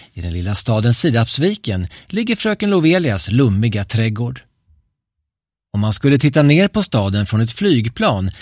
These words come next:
eller ett väldigt högt träd ser det ut som om en kvist grön broccoli har råkat hamna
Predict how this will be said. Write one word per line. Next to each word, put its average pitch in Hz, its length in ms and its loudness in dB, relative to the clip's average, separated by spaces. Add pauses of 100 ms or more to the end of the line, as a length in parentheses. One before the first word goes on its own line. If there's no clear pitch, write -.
(220)
eller 117 240 4
ett 127 100 2
väldigt 127 440 2
högt 127 320 0
träd 98 460 -2 (200)
ser - 180 2
det 170 100 6
ut 214 220 2
som 123 140 2
om 127 120 6
en 143 160 4
kvist - 520 -2
grön 151 760 2
broccoli 123 680 2
har - 280 -6
råkat 233 260 0
hamna 113 500 2